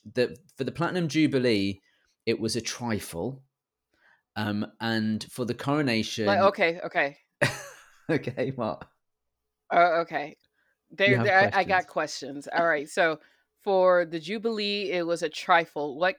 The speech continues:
Speaker 2: kind of trifle?
Speaker 1: Uh, it was kind of a,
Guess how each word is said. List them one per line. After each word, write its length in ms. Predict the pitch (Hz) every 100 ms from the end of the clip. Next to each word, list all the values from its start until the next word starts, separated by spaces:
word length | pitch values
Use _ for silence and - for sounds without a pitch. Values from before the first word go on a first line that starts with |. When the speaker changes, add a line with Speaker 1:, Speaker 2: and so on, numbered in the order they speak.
| _
Speaker 2:
kind 320 | - 175 165
of 80 | 151
trifle? 640 | - - 143 - 113 120 _ _ _ _ - - - _ _ 143
Speaker 1:
Uh, 240 | 135 143
it 140 | 143 143
was 160 | 160
kind 480 | - - 151 156 165
of 140 | 156 147
a, 400 | 139 139 131